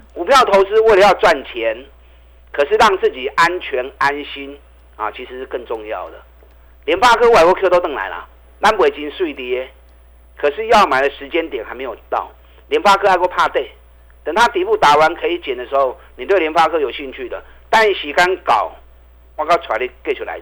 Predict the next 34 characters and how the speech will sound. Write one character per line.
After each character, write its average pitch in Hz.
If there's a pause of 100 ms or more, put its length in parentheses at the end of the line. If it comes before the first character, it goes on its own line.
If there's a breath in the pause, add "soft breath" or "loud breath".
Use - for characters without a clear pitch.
做 - (360)
啊， 104
卖 147 (120)
急 113
了， -
不 127
要 147
急。 - (540 soft breath)
那 165 (120)
早 143
已 147
经 226
跌 180
两 147
个 147
月， 160 (240)
甚 196
至 180
于 175
跌 143 (100)
三 156
个 143
月 139
的 -
股 -
票， 113 (560 soft breath)
你 127
看 208
我 180
们 170
买 123
中 170
美 131
金， 135